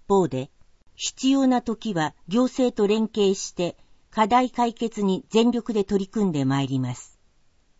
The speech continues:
私は議長として、議会の有する権能が十分に発揮できるよう、議会運営に取り組み、区民の皆様に寄り添い、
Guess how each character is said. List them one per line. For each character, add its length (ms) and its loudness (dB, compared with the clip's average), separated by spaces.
私 460 0
は 260 0
議 160 0
長 220 0
と 160 -4
し 120 -8
て、 220 -6
議 140 2
会 240 2
の 140 2
有 200 2
す 180 -6
る 120 -2
権 320 2
能 220 2
が 180 -2
十 260 0
分 220 4
に 120 0
発 340 -6
揮 20 -6
で 120 4
き 160 -2
る 160 0
よ 260 -2
う、 80 -16
議 160 0
会 300 6
運 280 8
営 160 4
に 140 4
取 220 0
り 20 -8
組 180 0
み、 180 2
区 160 6
民 220 10
の 120 6
皆 220 6
様 260 0
に 180 2
寄 100 2
り 100 0
添 240 0
い、 140 -4